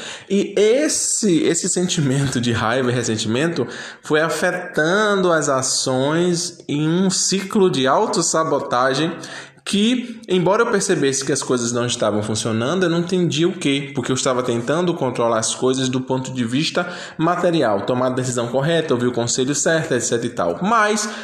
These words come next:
como a emoção estava viciada, a razão das ações era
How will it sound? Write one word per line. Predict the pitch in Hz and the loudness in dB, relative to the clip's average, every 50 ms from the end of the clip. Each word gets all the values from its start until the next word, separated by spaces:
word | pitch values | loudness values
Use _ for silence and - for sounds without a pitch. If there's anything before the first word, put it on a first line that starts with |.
| - - - - | -14 -16 -10 -4
como | - 247 247 302 320 | 0 0 2 2 2
a | 285 | 2
emoção | 269 269 254 247 233 - - - - - 190 220 254 254 | 4 4 2 2 2 2 0 0 0 0 0 0 0 0
estava | 254 202 175 156 147 135 | 0 0 0 0 0 0
viciada, | 135 131 127 - - 123 101 90 90 90 - 87 - - - - - - _ _ _ _ _ - - - _ _ _ - - - - | -2 -2 -2 0 0 0 0 0 0 -2 -4 -6 -8 -10 -16 -20 -20 -20 _ _ _ _ _ -20 -20 -20 _ _ _ -20 -20 -8 -4
a | - 110 | -2 0
razão | 117 117 139 156 165 147 - - 117 139 151 180 214 240 247 208 | 0 0 0 0 0 0 -2 -2 -2 0 0 0 0 0 0 0
das | 170 151 139 | 0 0 0
ações | 143 135 127 - - - 113 101 92 90 82 - - - - | 0 -2 -2 -2 -2 -2 -2 0 -2 -2 -2 -4 -6 -6 -4
era | - 98 101 98 90 90 85 | -2 0 2 2 0 0 -2